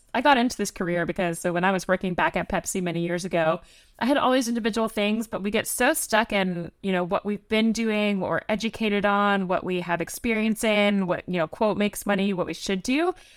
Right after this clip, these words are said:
that it's so hard to take a step back and, like, think out of the box. And I know Jeff has talked about this, about,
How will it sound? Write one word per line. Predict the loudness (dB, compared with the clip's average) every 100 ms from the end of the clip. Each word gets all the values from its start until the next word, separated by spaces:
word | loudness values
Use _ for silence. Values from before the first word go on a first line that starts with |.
| -10 0
that | 2
it's | 2 -2 -4
so | 0 2 2
hard | 2 2 4 2 0
to | -4
take | -2 -2 -2
a |
step | -2 -2 0
back | -2 0
and, | -2
like, | -4 -4 -4
think | -2 -2
out | -2
of | -2
the |
box. | -2 -2 -2 -2 -2
And |
I | 2
know | 2 0
Jeff | 0 2 2
has | 0 -2
talked | -2 -2 -2
about | -2 0
this, | -2 -2
about, | 0 -2 -2